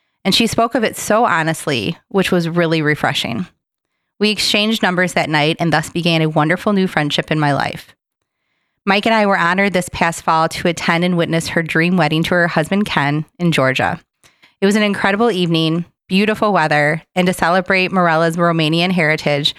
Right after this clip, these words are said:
we danced a traditional Romanian dance, which was one of the best memories from that night.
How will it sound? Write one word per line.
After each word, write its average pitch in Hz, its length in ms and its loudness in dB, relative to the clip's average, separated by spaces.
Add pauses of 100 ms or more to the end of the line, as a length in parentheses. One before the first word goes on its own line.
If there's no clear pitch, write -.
(200)
we 196 100 -2
danced 170 340 0
a 180 40 -2
traditional 175 480 0
Romanian 165 480 2
dance, 139 420 -2
which 180 220 0
was 175 120 2
one 170 100 2
of 165 80 2
the 156 60 2
best 151 280 -4
memories 151 400 0
from 151 180 -2
that 143 140 -2
night. - 280 -4